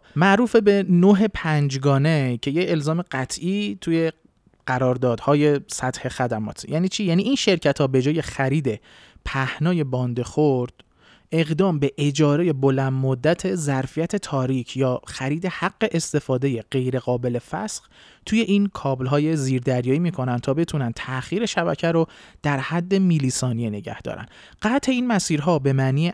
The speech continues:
عدم همگامسازی دیتا سنترهای خاورمیانه با اروپا یا آسیا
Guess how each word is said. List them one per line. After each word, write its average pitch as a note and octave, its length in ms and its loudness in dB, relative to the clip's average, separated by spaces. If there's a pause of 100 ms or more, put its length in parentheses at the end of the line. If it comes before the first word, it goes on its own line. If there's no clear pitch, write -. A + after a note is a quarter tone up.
عدم D3 280 0
همگامسازی C3 1040 0
دیتا C3 340 -2
سنترهای B2 480 -2
خاورمیانه B2+ 720 -2
با A#2+ 120 -2
اروپا B2+ 400 0
یا B2+ 100 -2
آسیا C#3 440 -2